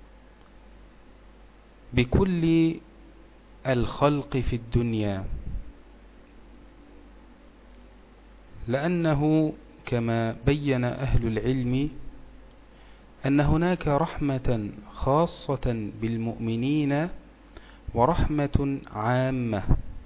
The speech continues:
وجاءت هذه الرحمة العامة في الدنيا للمؤمن والكافر، فنرى الله عز وجل يرزق المؤمن والكافر في الدنيا،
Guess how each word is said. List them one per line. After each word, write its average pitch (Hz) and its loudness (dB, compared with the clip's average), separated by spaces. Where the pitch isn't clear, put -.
وجاءت 180 4
هذه 165 2
الرحمة 143 -2
العامة 156 -2
في - -2
الدنيا 117 -2
للمؤمن 135 -2
والكافر، 120 0
فنرى 170 6
الله 147 2
عز 135 0
وجل 131 0
يرزق 123 0
المؤمن 117 -2
والكافر 147 0
في 156 -4
الدنيا، 123 -2